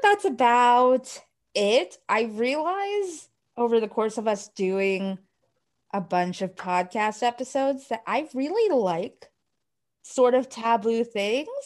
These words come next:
but I think that, like, not nearly as taboo as what's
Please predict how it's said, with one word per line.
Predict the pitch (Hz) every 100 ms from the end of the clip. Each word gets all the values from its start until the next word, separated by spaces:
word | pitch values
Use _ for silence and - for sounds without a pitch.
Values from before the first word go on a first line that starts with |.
| - - - - - _
but | 269
I | 285
think | 285 359 -
that, | 494 -
like, | 311
not | 240 226 226 240 233
nearly | 220 214 214 208 196
as | 190
taboo | - 196 175 175 175
as | 170 165
what's | 165 143 - -